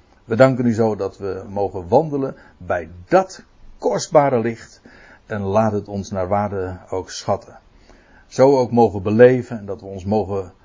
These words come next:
verblijden en mogen wandelen in dat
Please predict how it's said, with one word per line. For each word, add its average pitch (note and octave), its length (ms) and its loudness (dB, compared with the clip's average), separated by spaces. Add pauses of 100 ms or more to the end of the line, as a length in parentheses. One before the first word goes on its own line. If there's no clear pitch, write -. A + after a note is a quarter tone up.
verblijden D3 1000 0
en G#2+ 120 -12
mogen F2 360 -10
wandelen C3 580 0
in F2 320 -20
dat - 400 -4